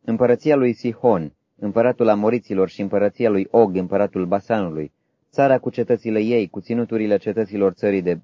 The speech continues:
jur împrejur. Fiii lui Gad au zidit Dibonul, Atarotul, Aroerul, Atrot, Șofan, Iaezer, Iogbeha, Bet Nimra și Bet Haran,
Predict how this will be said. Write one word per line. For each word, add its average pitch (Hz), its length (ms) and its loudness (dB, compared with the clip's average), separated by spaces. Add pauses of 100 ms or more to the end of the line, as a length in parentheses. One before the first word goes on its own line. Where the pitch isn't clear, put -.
jur 98 220 0
împrejur. 90 520 -4 (1600)
Fiii 143 200 2
lui 127 200 2
Gad 127 280 2 (160)
au 107 180 4
zidit 117 320 -2
Dibonul, 120 600 0
Atarotul, 98 720 0
Aroerul, 92 720 0 (360)
Atrot, 127 480 0
Șofan, 117 600 -2
Iaezer, 101 760 0 (300)
Iogbeha, 107 800 0 (280)
Bet 123 360 0
Nimra 120 420 2
și 104 180 -4
Bet 101 260 2
Haran, 107 520 0